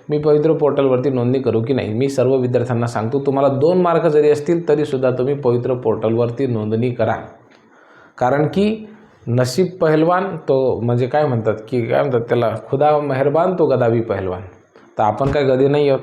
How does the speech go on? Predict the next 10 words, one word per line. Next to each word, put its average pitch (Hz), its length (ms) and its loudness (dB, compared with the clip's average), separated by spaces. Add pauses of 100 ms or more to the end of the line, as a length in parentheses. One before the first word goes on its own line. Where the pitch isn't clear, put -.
(280)
आपण 120 280 -2
तर 117 100 0
माणसं 135 360 0
आहोत, 127 120 0 (560)
हुशार 131 340 0
आहोत. 139 240 0 (500)
प्रयत्नानं, 147 720 2
जिद्दीनं, 135 440 0
अभ्यासानं, 135 720 0
मेहनतीनं, 139 800 0